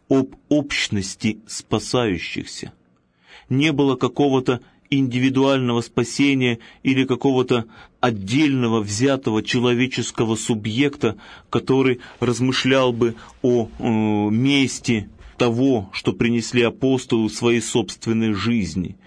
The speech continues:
Люди общим, таким общим порывом, общим вдохновением единодушно открывались навстречу проповеди и разделяли эту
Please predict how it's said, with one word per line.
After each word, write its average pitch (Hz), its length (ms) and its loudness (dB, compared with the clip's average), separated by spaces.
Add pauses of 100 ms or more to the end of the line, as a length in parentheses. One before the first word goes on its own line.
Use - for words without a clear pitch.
(280)
Люди 123 560 0 (300)
общим, 160 680 0 (380)
таким 98 400 -6
общим 110 340 -2
порывом, 117 680 0 (420)
общим 117 360 0
вдохновением 113 1080 0 (240)
единодушно 123 880 0
открывались 110 800 -2
навстречу 104 500 -2
проповеди 107 760 -2 (340)
и 123 240 0 (100)
разделяли 120 920 0 (320)
эту 113 420 -2